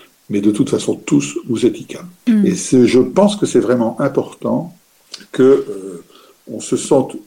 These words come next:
Speaker 1: une responsabilité au-delà de faire réussir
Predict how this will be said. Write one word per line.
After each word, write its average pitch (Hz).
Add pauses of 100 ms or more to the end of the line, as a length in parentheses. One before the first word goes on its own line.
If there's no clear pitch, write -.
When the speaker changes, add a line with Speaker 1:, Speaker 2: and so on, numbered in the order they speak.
(280)
Speaker 1:
une 117
responsabilité 113 (340)
au-delà 160 (440)
de 110
faire 110
réussir 110